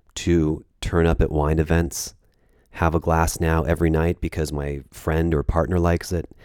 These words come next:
drink it all the time, or suddenly have a reinvested passion in it because my partner loves it? Absolutely not.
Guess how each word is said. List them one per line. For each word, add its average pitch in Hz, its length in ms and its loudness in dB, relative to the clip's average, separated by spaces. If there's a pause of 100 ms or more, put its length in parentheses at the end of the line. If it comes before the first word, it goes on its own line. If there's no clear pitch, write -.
(360)
drink 87 260 -2
it 90 80 4
all 85 140 4
the 87 80 0
time, 85 540 0
or 73 100 -4
suddenly 85 460 0
have 80 240 -2
a 78 80 0
reinvested 80 920 -2
passion 82 520 -4
in 85 100 -2
it 90 160 -4
because 80 320 -4
my 73 140 -6
partner 82 320 -4
loves 76 240 -2
it? 131 140 -2 (680)
Absolutely 82 540 -6
not. 95 240 -2